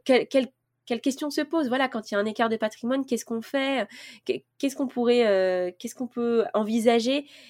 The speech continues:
Et moi, c'est les solutions que j'ai trouvées. Ça veut pas dire que c'est les meilleures. Et franchement, si vous en avez d'autres, euh, j'ai hâte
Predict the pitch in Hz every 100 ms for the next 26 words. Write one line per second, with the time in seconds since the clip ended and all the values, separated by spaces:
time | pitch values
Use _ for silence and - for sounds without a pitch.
0 | _ - 135 - 202 247 302 254 190 -
1 | 240 226 226 277 262 214 - 208 196 269
2 | 285 190 175 214 262 - 196 180 190 214
3 | 202 220 285 - - - 185 - - 226
4 | - 311 220 180 180 180 180 247 277 -
5 | 170 156 175 - 240 262